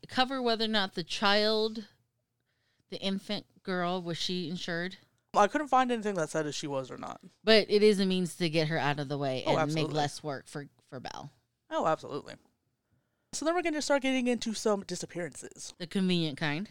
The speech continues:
Speaker 2: The convenience. She began placing marriage ads in Chicago newspapers in about nineteen oh five. One ad was answered by a Wisconsin farmhand named Henry Gerholt. After traveling to LaPorte,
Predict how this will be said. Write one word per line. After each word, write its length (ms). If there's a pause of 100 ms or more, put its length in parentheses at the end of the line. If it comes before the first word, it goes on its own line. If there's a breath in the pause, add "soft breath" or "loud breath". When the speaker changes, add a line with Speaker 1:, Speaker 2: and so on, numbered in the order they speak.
Speaker 2:
The 100
convenience. 720 (280)
She 160
began 280
placing 360
marriage 360
ads 380
in 100
Chicago 400
newspapers 560
in 80
about 240
nineteen 360
oh 80
five. 480 (680)
One 180
ad 220
was 160
answered 400
by 140
a 40
Wisconsin 480
farmhand 540
named 240
Henry 380
Gerholt. 560 (720)
After 200
traveling 440
to 100
LaPorte, 520